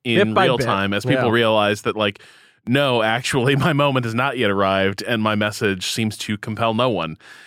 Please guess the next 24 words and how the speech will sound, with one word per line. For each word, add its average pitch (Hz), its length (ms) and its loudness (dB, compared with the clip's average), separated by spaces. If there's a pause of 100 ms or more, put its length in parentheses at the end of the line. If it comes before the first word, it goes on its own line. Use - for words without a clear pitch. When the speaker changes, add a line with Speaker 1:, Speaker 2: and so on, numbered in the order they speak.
(220)
Speaker 1:
And 98 300 0
so 107 240 0
we've 101 280 -2
said 101 220 -2
goodbye 117 420 0
to 117 160 -6
a 92 40 -4
lot 92 200 -2
of 90 220 -8
the 95 380 -4 (100)
prospective 98 760 -6
candidates. 95 760 -4
Uh, 98 300 0
and 101 140 -4
here 175 140 0
we 160 120 4
are 139 160 2
on 113 140 -2
the 110 180 -6
eve 143 280 0
of 107 140 -6
the 117 120 -6
Iowa 110 260 0
caucuses, 117 760 -4